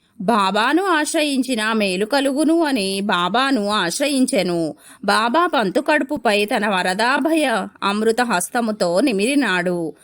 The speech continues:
క్షు అని మంత్రించినట్లు కడుపు నొప్పి లేదాయెను. నానాసాహెబ్ చందోర్కర్ సహితము బాబా కృప వలన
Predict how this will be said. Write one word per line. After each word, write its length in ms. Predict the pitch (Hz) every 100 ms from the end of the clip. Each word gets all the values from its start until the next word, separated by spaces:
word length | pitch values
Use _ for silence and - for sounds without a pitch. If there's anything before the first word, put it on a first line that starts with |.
| - _
క్షు 440 | - 320 330 320 -
అని 360 | 202 196 202
మంత్రించినట్లు 960 | 233 180 180 226 285 330 294 208 196 208 214
కడుపు 240 | 180 185
నొప్పి 320 | 214 254 294
లేదాయెను. 1000 | 294 190 202 233 196 185 175 175 170 151 - _ _ -
నానాసాహెబ్ 960 | 233 214 226 269 302 339 330 349 359 370
చందోర్కర్ 580 | 302 285 277 277 262 262
సహితము 680 | 247 220 220 220 208 208
బాబా 420 | 208 180 160 196 294
కృప 260 | 330 277
వలన 560 | 285 233 208 202 190